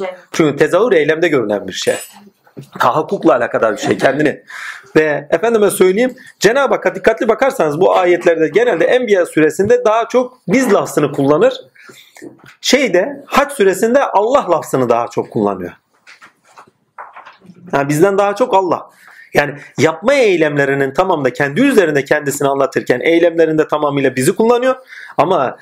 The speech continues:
en yüksek düzeyde hüviyet bulma, ürün üzerinden hüviyet bulma noktasında Allah lafzını kullanıyor. Yani kendini Allah olarak beyan ediyor. Çünkü hüviyetin en doruk noktası. Bakın,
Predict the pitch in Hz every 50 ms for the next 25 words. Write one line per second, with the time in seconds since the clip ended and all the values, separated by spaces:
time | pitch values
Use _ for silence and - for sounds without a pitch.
0 | - - - - - _ _ _ _ _ - 202 247 277 285 277 - - - 220
1 | 214 - - 175 160 175 165 151 139 143 127 123 143 160 156 160 196 254 269 262
2 | 214 156 139 123 120 120 - 143 151 170 202 226 214 185 143 151 139 131 127 131
3 | 127 123 135 147 147 160 208 262 277 277 202 185 175 160 160 156 156 147 151 -
4 | 156 151 - 185 214 247 220 170 170 190 226 220 165 147 135 117 - - 123 110
5 | 101 - 107 98 90 - 107 - - - - - - _ _ _ _ _ _ -
6 | - - - - - 135 135 - 151 143 151 196 208 165 147 151 175 - 185 180
7 | 151 131 113 104 - - - - 131 - - 117 104 98 101 101 - - - -
8 | _ _ _ - - - - - - 143 135 120 143 135 139 156 156 156 214 202
9 | 214 202 185 185 190 190 185 165 135 - - 107 - - - _ _ _ - -
10 | - - - - - - - _ - - - _ - - - - - - - -
11 | 139 135 139 127 - -